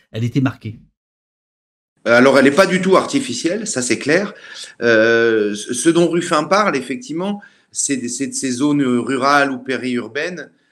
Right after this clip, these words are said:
Speaker 2: où, euh,
Speaker 1: Que, que
Speaker 2: bah,
Speaker 1: tu es, quoi, que tu représentes là, toi, pour le coup.
Speaker 2: Tout à fait, tout à fait. Euh, avec des spécificités qui, qui, je te, je te dirai peut-être lesquelles après, et qui, qui changent un peu la donne, mais, euh, euh, euh, où effectivement,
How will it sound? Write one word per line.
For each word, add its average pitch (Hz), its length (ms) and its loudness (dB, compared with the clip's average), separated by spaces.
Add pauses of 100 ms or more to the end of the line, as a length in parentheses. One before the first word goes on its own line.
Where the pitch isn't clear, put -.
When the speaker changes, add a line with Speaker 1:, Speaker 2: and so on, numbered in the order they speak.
(200)
Speaker 2:
où, 151 320 -6
euh, 120 480 -4
Speaker 1:
Que, 170 60 0
que 143 100 -2
Speaker 2:
bah, 180 100 -2
Speaker 1:
tu 208 220 0
es, 160 120 -2
quoi, 117 200 -6
que 113 100 -8
tu 123 120 -4
représentes 147 440 -2
là, 95 180 -12
toi, 104 180 -6
pour - 120 -8
le 104 80 -4
coup. 98 160 -10 (320)
Speaker 2:
Tout 220 160 -6
à 208 80 0
fait, - 400 -10
tout 185 140 -14
à 170 80 -4
fait. 131 280 -8 (420)
Euh, 98 220 -6
avec 151 300 2
des 165 120 4
spécificités 165 840 -4
qui, 139 500 -10
qui, 123 440 -8
je 123 140 -12
te, 139 120 -4
je 127 80 -10
te 143 80 -8
dirai 143 300 -4
peut-être 143 260 -4
lesquelles 143 300 0
après, 175 300 0
et 160 60 -2
qui, 131 200 -20
qui - 120 -18
changent 151 260 -6
un 151 60 -4
peu 147 140 -10
la 135 120 -2
donne, 131 280 -4
mais, 113 160 -10
euh, 107 220 -6 (500)
euh, 120 560 -2
euh, 113 600 -6
où 175 180 -2
effectivement, 165 720 -4